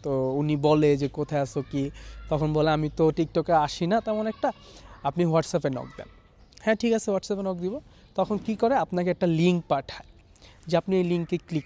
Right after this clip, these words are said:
করেন।" তখন কি করেন? আপনি ওই লিঙ্কে ক্লিক করলে আপনাকে একটা ওটিপি পাঠানো হয় যে, "এই ওটিপিটা ওই লিঙ্কে ঢু-, উম, সে-, বসান।" ওই লিঙ্কে বসানোর সাথে সাথে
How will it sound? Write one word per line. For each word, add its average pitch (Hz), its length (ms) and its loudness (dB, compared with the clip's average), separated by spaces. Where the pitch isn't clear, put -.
করেন।" 131 240 -12
তখন 196 220 0
কি 214 160 -4
করেন? 226 320 0
আপনি 175 260 -2
ওই 185 80 4
লিঙ্কে 180 320 -2
ক্লিক 196 300 -4
করলে 220 240 0
আপনাকে 175 300 -2
একটা 180 240 -6
ওটিপি 226 300 0
পাঠানো 143 380 -2
হয় 131 160 -8
যে, 147 120 -8
"এই 202 160 -2
ওটিপিটা 226 480 -2
ওই 185 340 -2
লিঙ্কে 170 360 0
ঢু-, 147 200 -4
উম, 135 300 -4
সে-, - 420 -8
বসান।" 180 340 0
ওই 214 260 6
লিঙ্কে 208 380 2
বসানোর 202 360 2
সাথে 226 320 0
সাথে 269 380 -2